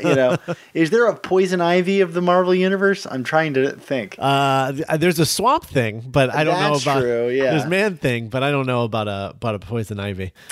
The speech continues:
Speaker 1: That's a, that's a missed opportunity. Well,
Speaker 2: Yeah.
Speaker 1: anyway, those are our Easter eggs and references. Uh, Scott, thank you so much for coming on to talk to me about these.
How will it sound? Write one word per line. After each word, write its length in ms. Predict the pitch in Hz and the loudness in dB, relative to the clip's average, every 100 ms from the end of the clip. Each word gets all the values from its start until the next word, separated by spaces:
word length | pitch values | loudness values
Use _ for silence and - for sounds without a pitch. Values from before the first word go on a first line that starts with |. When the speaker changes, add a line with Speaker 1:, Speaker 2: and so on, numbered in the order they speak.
| - | -6
Speaker 1:
That's 220 | 143 165 | -4 0
a, 80 | 147 | 0
that's 300 | 131 151 156 | 2 0 0
a 80 | 156 | -2
missed 360 | 131 139 - | 0 -2 0
opportunity. 760 | 131 123 113 104 123 117 101 92 | 2 2 -2 -8 -8 -6 -8 -8
Well, 300 | 127 156 160 127 | 2 2 2 -4
Speaker 2:
Yeah. 220 | 113 110 | -6 -2
Speaker 1:
anyway, 500 | 180 247 240 175 160 | -2 0 0 2 0
those 320 | 147 185 233 202 | 0 -2 -2 -2
are 160 | 202 | -2
our 260 | 170 175 175 | 0 0 -2
Easter 400 | 180 190 196 185 | -4 -4 0 0
eggs 220 | 175 165 | 2 0
and 220 | 151 147 135 | -4 -4 0
references. 880 | 160 180 180 151 - 123 120 120 - - | 0 -2 -8 -4 0 2 2 -2 -6 -2
Uh, 400 | 135 131 131 120 - - | 2 4 2 0 -8 -20
Scott, 500 | - - 214 226 - | -12 0 2 2 0
thank 300 | - 190 185 | 0 0 0
you 60 | 190 | -2
so 220 | - 190 | 0 2
much 220 | 175 180 | 2 0
for 120 | - | -2
coming 300 | - 175 165 | -2 0 2
on 220 | 160 160 156 | 2 2 -2
to 140 | 143 | -8
talk 300 | 127 147 160 | -2 0 2
to 60 | 185 | 0
me 140 | 156 | 2
about 320 | 123 113 107 - | 2 2 -2 -4
these. 340 | 95 98 | -6 -6